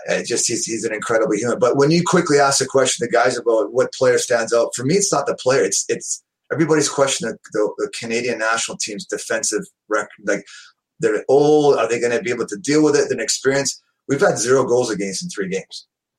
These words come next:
Milan, uh, Steven Vittore is thirty-five years old. He's playing like he's twenty-two. So I think the whole, now he's got a good play, but these guys, Kamal Miller, you got, uh,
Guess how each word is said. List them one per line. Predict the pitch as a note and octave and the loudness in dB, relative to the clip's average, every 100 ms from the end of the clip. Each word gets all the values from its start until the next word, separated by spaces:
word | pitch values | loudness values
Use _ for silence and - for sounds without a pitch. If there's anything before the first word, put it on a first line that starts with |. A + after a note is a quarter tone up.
| _ _ _ | _ _ _
Milan, | - C3 B2+ G2+ E2+ - | -2 2 2 0 -4 -8
uh, | F#2 G2 | -4 -2
Steven | - E3 | 0 0
Vittore | C3+ C3 D3 B2 | 0 2 2 2
is | - | 2
thirty-five | D3+ C3 - C3+ A#2+ | 0 0 0 0 0
years | G#2+ A#2+ | -2 0
old. | B2 - _ _ - _ _ _ _ - | 0 -2 _ _ -20 _ _ _ _ -12
He's | A2 - | -8 -2
playing | D3+ C3+ | 0 0
like | A2+ | -2
he's | A2 - | -4 -4
twenty-two. | B2 A#2 F#2 A2 - - - | -4 -4 -6 -8 -8 -12 -4
So | C3+ | 0
I | D3 | 0
think | - F#3+ D#3+ | 0 2 2
the | |
whole, | C3+ C#3+ C#3 C#3 | 2 4 2 2
now | C#3+ C3 | 0 0
he's | C3 | 0
got | - B2+ | 2 0
a | |
good | A#2+ C#3 C3 | 2 0 0
play, | - B2+ - - _ | -2 -2 -2 -20 _
but | B2+ - | 0 2
these | E3 | 0
guys, | D3+ C#3 A#2 - | 2 2 2 0
Kamal | B2 B2+ B2 | -2 2 2
Miller, | A#2+ A#2 A2 | 4 2 2
you | G#2+ | 2
got, | A2+ A2+ | 2 2
uh, | - | 2